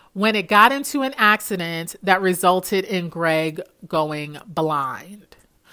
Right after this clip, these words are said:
So Jessica, of course, did not know this because she does not have a history with Nancy and Greg like she typically does with the people that she helps.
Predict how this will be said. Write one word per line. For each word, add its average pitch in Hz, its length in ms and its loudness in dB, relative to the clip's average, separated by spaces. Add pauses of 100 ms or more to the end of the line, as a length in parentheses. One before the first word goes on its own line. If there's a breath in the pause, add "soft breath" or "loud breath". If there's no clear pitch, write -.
(640 soft breath)
So 202 840 4
Jessica, 277 360 4
of - 120 2
course, 247 220 4
did 196 120 2
not 185 160 0
know 339 180 4
this 247 220 4
because 226 300 -4
she 330 160 -2
does 349 180 -2
not 226 240 0
have 196 220 0
a 190 40 -4
history 180 720 -4
with 185 300 -4
Nancy 190 580 -4
and 175 220 -6
Greg 240 400 2
like 190 300 -2
she 190 400 -8
typically 285 640 -4
does 175 500 2
with 185 320 -6
the 180 80 -4
people 165 380 -6
that 143 200 -4
she 170 200 -8
helps. 247 560 2